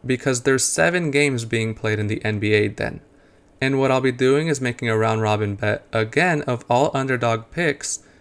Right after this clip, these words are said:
and I'll be putting two dollars risked for every parlay it creates, which will be forty-two total dollars. Now, I've decided to give Friday a break from betting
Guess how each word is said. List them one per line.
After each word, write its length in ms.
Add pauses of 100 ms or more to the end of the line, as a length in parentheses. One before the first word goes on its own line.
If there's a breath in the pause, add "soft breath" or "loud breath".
and 100
I'll 100
be 100
putting 360
two 200
dollars 560
risked 400
for 220
every 180
parlay 380
it 100
creates, 540 (260 soft breath)
which 160
will 80
be 100
forty-two 600
total 320
dollars. 580 (720 soft breath)
Now, 380
I've 140
decided 460
to 40
give 220
Friday 460
a 120
break 380
from 240
betting 460